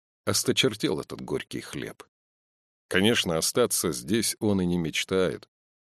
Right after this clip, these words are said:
хотя за ним кое-какой оперативный опыт, и если б взялись его поднатаскать. Но нет, мечтать не приходится.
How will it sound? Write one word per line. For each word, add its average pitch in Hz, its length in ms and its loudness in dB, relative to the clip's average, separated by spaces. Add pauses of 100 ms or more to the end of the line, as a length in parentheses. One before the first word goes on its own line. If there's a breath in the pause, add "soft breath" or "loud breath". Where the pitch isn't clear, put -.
(100)
хотя 104 280 2
за 92 140 4
ним 113 220 2
кое-какой 90 600 2
оперативный 95 680 0
опыт, 113 460 0 (280)
и 101 60 0
если 87 440 0
б 62 80 -8
взялись 98 600 2
его 107 200 0
поднатаскать. - 880 -6 (520)
Но 117 300 4
нет, 107 460 4 (300 loud breath)
мечтать 82 560 0
не 110 80 4
приходится. 113 840 -4